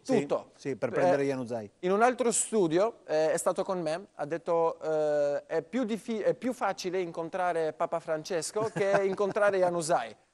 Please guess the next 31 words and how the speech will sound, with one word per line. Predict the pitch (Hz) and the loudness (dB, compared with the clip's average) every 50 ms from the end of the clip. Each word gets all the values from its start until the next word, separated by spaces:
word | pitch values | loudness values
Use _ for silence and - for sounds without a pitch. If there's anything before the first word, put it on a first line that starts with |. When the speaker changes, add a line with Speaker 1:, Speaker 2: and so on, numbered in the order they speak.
| _ _ - | _ _ -8
Speaker 2:
Është | 160 160 - 185 | -8 -6 -2 0
më, | 214 214 208 202 202 - | 2 4 4 2 2 -2
është | 185 - - | -4 -4 -2
më | 214 226 | -2 -2
e | 214 | -2
thjeshtë | 170 220 233 233 - - | 0 -2 -2 -2 0 0
takosh | 208 196 - 214 208 - | -2 0 0 -2 -2 0
Papa | - 208 196 202 202 | 0 0 2 0 -2
Francesco | - 208 202 185 180 220 202 - - - | -2 -2 -4 -4 -4 -6 -6 -4 -2 -2
Speaker 1:
Eh, | 147 | -2
Speaker 2:
se | 139 | -2
sa | - 208 202 | 0 0 0
Januzajn. | 185 185 190 202 170 143 139 107 104 - _ _ | 2 2 2 0 0 -2 -4 -8 -10 -16 _ _
Speaker 1:
a | 156 147 | -2 -2
me | 147 160 185 180 | 0 2 2 2
ha | |
raccontato | 165 156 147 147 143 170 175 175 180 | 2 2 0 -2 -2 -2 -2 -2 -4
che | - - 147 139 143 | -2 0 0 0 0
gli | 139 139 151 - | -2 -6 -8 -8
ha | - 131 135 | -8 -8 -6
mandato | 131 139 143 156 - 151 120 | -4 -4 -4 -4 -6 -6 -8
cento | - - 185 180 175 160 170 147 | -6 -6 -6 -6 -4 -4 -4 -4
messaggi | 139 123 - - 147 135 131 120 110 113 113 110 107 _ _ _ _ _ _ | -4 -4 -4 -4 -4 -4 -4 -6 -8 -10 -10 -10 -12 _ _ _ _ _ _
al | - 185 | -2 0
Speaker 2:
Mua | 214 - | 0 4
Speaker 1:
padre | - - 151 151 147 147 143 | 4 4 4 4 4 0 -2
di | 131 135 | -2 -2
Januzaj | 135 131 131 127 120 160 180 175 | -2 -2 -4 0 0 0 0 0
in | 147 131 | -2 -4
tre | - 151 139 135 | -4 -4 -2 -2
lingue. | 131 131 127 123 120 117 127 135 160 | -2 -2 -4 -4 -4 -4 -4 -4 -4